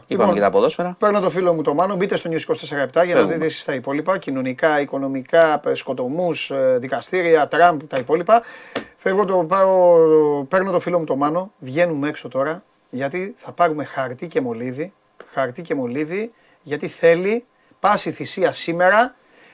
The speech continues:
Speaker 2: θέλει να αποδειχθεί ότι θα πάρει το πρωτάθλημα.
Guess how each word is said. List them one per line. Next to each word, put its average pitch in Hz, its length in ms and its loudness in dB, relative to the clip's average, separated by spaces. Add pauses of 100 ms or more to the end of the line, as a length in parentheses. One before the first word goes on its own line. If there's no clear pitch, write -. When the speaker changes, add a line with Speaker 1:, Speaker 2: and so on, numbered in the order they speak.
Speaker 2:
θέλει 240 640 2
να 170 180 2
αποδειχθεί 165 800 0 (420)
ότι 180 160 -4
θα 190 100 0
πάρει 226 120 6
το 208 60 0
πρωτάθλημα. 160 420 -2